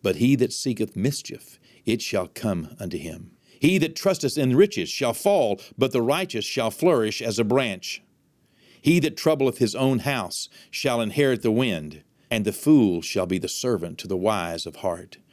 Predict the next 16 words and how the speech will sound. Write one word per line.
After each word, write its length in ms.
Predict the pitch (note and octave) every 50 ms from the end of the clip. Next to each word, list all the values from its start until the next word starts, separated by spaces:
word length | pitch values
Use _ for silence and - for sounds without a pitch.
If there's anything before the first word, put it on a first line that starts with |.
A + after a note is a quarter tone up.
| _ _ _ _ _
The 100 | A2 F#2+
fruit 400 | - - D3+ D#3+ D#3 A#2 G#2+ -
of 200 | - A2 F#2+ G#2
righteousness 680 | A2+ C3 D3+ D#3 - - G#2+ - - G#2 F#2 - B2
is 120 | A2 G2
a 60 | A2
tree 260 | G#2 - - F3 E3+ D#3+
of 120 | C#3 A#2+
life, 580 | D3+ E3 D#3+ B2+ G#2 - - - - - _ _ -
and 160 | - G2 E2+
he 160 | F2 B2+ C3+
that 160 | A2+ G#2+ F#2+
winneth 320 | - A2+ A2+ G#2 F#2 - -
souls 500 | - - B2 A2 F#2+ F2 E2+ E2 - -
is 140 | F#2+ - -
wise. 560 | F#2 F#2 E2+ E2 E2 E2 - - - -